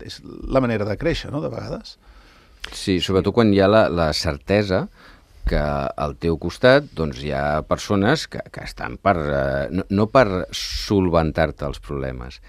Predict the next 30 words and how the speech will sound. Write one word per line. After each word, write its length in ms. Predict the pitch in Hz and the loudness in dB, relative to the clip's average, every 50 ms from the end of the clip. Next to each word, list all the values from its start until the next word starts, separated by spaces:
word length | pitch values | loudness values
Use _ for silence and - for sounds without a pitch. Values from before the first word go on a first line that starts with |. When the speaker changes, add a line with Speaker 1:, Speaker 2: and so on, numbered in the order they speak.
| - - - - | -20 -20 -20 -20
Speaker 2:
sinó 240 | _ - 71 69 69 | _ -12 -10 -10 -8
que 120 | 67 73 76 | -6 -6 -6
estan 400 | 76 - - 90 85 92 117 131 110 - _ | -6 -2 0 2 2 2 2 0 -2 -6 _
per, 220 | - - 78 85 101 | -4 -2 -2 0 0
eh, 340 | 123 120 87 80 73 67 | 0 2 2 2 2 0
per 180 | - - - - | -4 -6 -8 -10
ajudar-te, 580 | - 69 - 95 120 113 85 80 76 - 85 82 85 85 82 | -10 -6 -2 0 2 4 4 2 2 0 0 0 2 0 0
per 180 | - - 65 | -2 -4 -6
donar-te 360 | - 64 60 - - - - - | -6 -8 -10 -12 -12 -10 -10 -6
suport, 600 | - 104 104 - 85 80 80 78 80 82 82 - | -6 -4 0 4 4 6 6 6 4 2 2 0
per 140 | - - 64 - | -4 -6 -6 -6
donar-te 380 | 65 64 - - - - - 82 | -8 -10 -10 -10 -10 -6 -4 -2
ànims, 540 | 92 82 78 80 82 82 82 85 87 85 | -2 0 0 0 0 0 0 0 -2 -4
per, 140 | - - 62 - | -6 -10 -12 -10
també 340 | - - 64 55 - 65 | -10 -10 -10 -10 -10 -6
per 140 | 73 - 95 80 | -4 -2 -2 -2
orientar-te, 640 | 71 - - - - - - - - - - 101 110 101 | -4 -6 -10 -14 -16 -16 -14 -14 -14 -6 -4 -2 0 0
per 140 | 101 85 73 | 0 0 0
guiar-te, 440 | - 57 - - - - - 98 104 | -4 -8 -12 -16 -14 -6 -2 -2 0
per 120 | - 87 80 | 0 0 -2
donar-te 340 | 76 67 69 67 67 87 92 | -2 -4 -6 -2 -2 -2 0
pautes, 480 | - 76 67 67 69 - 107 123 - - | 2 0 -2 -2 -2 0 0 0 0 0
per, 180 | - 85 76 71 | 0 -2 -2 -2
per, 160 | 69 - 76 69 | -2 -2 -2 -2
eh, 400 | 69 71 69 67 69 69 71 73 69 | -2 -2 -2 -2 -2 -2 -2 -4 -4
per, 160 | 67 - 69 - - | -6 -8 -10 -10 -10
per 160 | - 64 65 | -12 -12 -12
explicar-te 560 | 73 - - 65 67 67 69 71 69 - 82 | -12 -12 -12 -12 -10 -6 -6 -6 -4 -2 -4
possibles, 760 | 80 - 101 92 80 - - 80 76 - 85 82 87 90 85 90 | -2 -2 -2 -2 -2 -2 -4 -6 -4 -2 -2 -2 -2 -2 0 0
eh, 360 | 90 85 82 82 82 82 | 0 0 0 0 0 -2